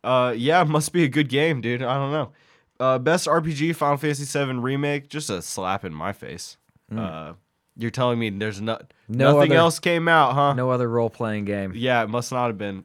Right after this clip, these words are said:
Speaker 1: Uh, best fighting game, Mortal Kombat eleven Ultimate. I, I can believe that. Y-, it's, fighting games are really weird. You don't always get new ones every year. Sometimes you just get an update. You know, sometimes you don't get anything.
Speaker 2: Hmm.
Speaker 1: So, for that to be. And then best family game,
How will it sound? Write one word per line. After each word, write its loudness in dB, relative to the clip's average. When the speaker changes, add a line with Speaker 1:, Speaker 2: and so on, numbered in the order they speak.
Speaker 1:
Uh, 0
best -4
fighting 0
game, -4
Mortal -2
Kombat -2
eleven -4
Ultimate. -6
I, -6
I -4
can -10
believe -10
that. -6
Y-, -8
it's, -12
fighting 0
games -4
are -4
really -2
weird. -2
You -2
don't 0
always -2
get -4
new -6
ones -4
every -4
year. -4
Sometimes -4
you -6
just -10
get -6
an -8
update. -6
You -10
know, -8
sometimes -6
you -6
don't -4
get -4
anything. -2
Speaker 2:
Hmm. -6
Speaker 1:
So, -2
for -10
that -2
to -14
be. -4
And -4
then -2
best -2
family -2
game, -2